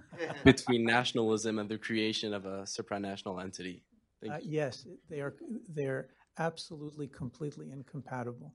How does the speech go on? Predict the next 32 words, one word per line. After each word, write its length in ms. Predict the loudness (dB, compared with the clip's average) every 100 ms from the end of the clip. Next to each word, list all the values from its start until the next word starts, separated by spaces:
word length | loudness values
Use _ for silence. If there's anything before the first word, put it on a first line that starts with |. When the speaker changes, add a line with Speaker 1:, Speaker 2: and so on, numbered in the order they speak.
| _ _ _ _ -4
Speaker 2:
Every, 400 | -2 -2 -4 -4 -16 2
every 300 | 4 4 2
time 300 | 0 -4 0
that 120 | 0
a 40 | -2
power 380 | -2 0 2
of, 180 | 0 -2 -4
of, 180 | -4 -6 -14 _ -8
uh, 100 | -6
the 200 | -4 -6
power 400 | -2 0 2 2
of 100 | 2
an 100 | 0
independent 520 | 0 -2 -2 -4 -4
state 380 | -8 -8 -8 -8 -14 _ _ _ _ -4
is 340 | -4 -4 -12 _ -8
relegated 840 | 0 4 4 4 0 -2 -6 -10 -20 _ -2
upward 540 | -2 -2 -4 -4 -6 -10 -10
to 420 | -4 -2 -2 -6 -14 _ _ _ -6
what 140 | 0
I'm 180 | 0 0
calling 340 | 0 2 2
an 80 | 0
imperial 460 | 0 2 4 4 0
power, 320 | -4 -4 -4
which 240 | -8 -10
is 100 | -12
a 40 | -12
power 280 | -6 -4 -2
that 160 | -4
does 160 | -4 0
not, 240 | 0 0